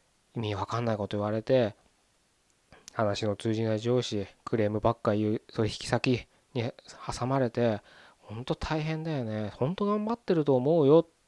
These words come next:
ていうのは第三者の意見で、本人がどう思うかなんです。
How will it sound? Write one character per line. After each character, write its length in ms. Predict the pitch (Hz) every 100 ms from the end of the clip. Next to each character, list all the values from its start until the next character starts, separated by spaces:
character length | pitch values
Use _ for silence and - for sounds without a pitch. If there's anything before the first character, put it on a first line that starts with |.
| _
て 100 | -
い 120 | 117 127
う 160 | 160
の 160 | 113 104
は 220 | 143 139 - - -
第 200 | 131 165
三 400 | 120 - 147 165
者 160 | - 107
の 80 |
意 100 | 104
見 240 | 107 104 98
で、 300 | 110 107 110 _ _ _
本 340 | - 226 320
人 160 | 262 117
が 100 | 92
ど 240 | 95 175
う 40 | 120
思 220 | 113 156
う 40 |
か 140 | 135 98
な 100 | 82
ん 60 | 92
で 80 |
す。 100 | -